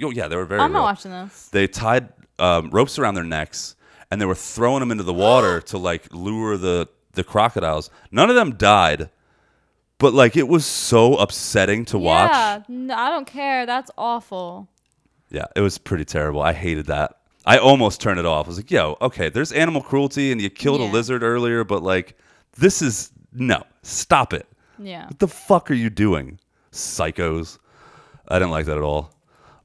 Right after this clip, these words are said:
Speaker 1: Um, yeah. And there was some really inconsistent, there was some, the main character is a, he's a photograph, photographer,
Speaker 2: A pho-
Speaker 1: photographer.
Speaker 2: <laughs> He is a photograph.
Speaker 1: And he is the same character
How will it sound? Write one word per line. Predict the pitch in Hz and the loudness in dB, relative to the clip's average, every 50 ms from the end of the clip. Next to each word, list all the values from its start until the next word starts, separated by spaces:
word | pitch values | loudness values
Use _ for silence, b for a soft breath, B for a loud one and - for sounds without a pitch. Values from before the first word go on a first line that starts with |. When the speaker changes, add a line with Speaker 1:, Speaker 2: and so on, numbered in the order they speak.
| b | b
Speaker 1:
Um, | - 92 95 95 95 98 98 98 95 90 92 b b b b b b b _ _ _ _ - | 0 2 4 4 4 4 2 0 -4 -8 -12 b b b b b b b _ _ _ _ -10
yeah. | 82 85 82 80 80 80 80 85 _ _ _ _ | -4 -2 0 0 0 0 -2 -4 _ _ _ _
And | - 117 127 139 | 2 2 4 6
there | 147 | 6
was | 147 139 | 4 4
some | - - 147 135 120 117 - | 2 0 -4 -4 -4 -6 -6
really | 107 113 143 180 180 147 131 | -2 0 2 2 2 2 2
inconsistent, | 131 131 - 117 104 - - 120 - - 120 117 107 98 | 0 -2 -4 -8 -6 -4 -4 -4 -2 0 0 0 2 2
there | 113 123 | 0 0
was | 127 117 | 0 0
some, | - - 147 139 135 98 | 0 0 0 0 2 2
the | 113 113 | -2 -2
main | 101 110 120 139 165 170 | 0 0 -2 -2 -2 -4
character | - - 117 98 113 123 - - 127 131 131 139 131 _ b b b b b b b b b b b b | -4 -2 0 0 0 0 -2 -2 -2 -2 -2 -2 -6 _ b b b b b b b b b b b b
is | - 92 87 85 | -2 -2 0 0
a, | 98 95 90 85 80 - - | 2 2 4 2 2 0 -2
he's | 92 104 107 98 | -4 -4 -2 -2
a | 98 | -4
photograph, | - - - 101 104 117 117 110 117 113 117 127 131 - - - _ _ _ _ _ _ | -4 -2 0 2 2 2 2 2 4 4 4 4 2 0 -8 -20 _ _ _ _ _ _
photographer, | - - - - - 101 - - 101 101 110 120 139 135 - - 131 131 | -20 -20 -12 -8 -6 -6 -2 2 2 2 4 4 0 -2 -2 -2 -2 -2
Speaker 2:
A | 135 127 | -2 -2
pho- | 110 - - 90 101 113 | -4 -2 0 2 2 2
Speaker 1:
photographer. | 120 120 113 120 117 120 127 123 277 - 139 | 0 0 0 0 2 2 2 2 0 0 2
Speaker 2:
<laughs> | - | 2
He | 339 330 | 0 0
is | - - 294 302 320 - | -2 -4 -6 -4 -4 -4
a | 226 247 | -6 -6
photograph. | - - 220 214 - - 196 165 165 160 | -6 -8 -10 -8 -8 -10 -14 -8 0 4
Speaker 1:
And | 117 123 127 | 4 6 6
he | 120 143 143 147 | 6 6 6 6
is | 151 139 127 117 | 6 4 2 -2
the | 127 | -4
same | 123 - - 131 127 131 131 | -4 0 0 2 2 2 0
character | - - 127 113 110 117 - - 110 101 98 98 95 95 | 0 2 2 2 2 2 0 0 0 2 2 2 0 -2